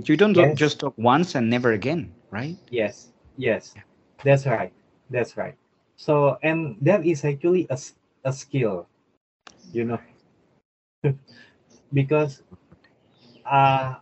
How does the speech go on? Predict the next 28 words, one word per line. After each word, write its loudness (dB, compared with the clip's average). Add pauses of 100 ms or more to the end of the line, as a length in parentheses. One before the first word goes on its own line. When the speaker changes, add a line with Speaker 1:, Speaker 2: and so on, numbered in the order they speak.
(140)
Speaker 2:
that 4
is 2
something -8
that -4
never -4
be, -2 (220)
being -4
taught -8 (160)
in -6
the -8
school. -4 (760)
And -2 (100)
even, -4
like, -4 (100)
in -4
the -6
family, -2
in -6
the -6
house, -6 (200)
also -4
maybe -4
not -4 (100)
every -6
parents, -8 (100)
uh, -10 (760)
teach -4
their 0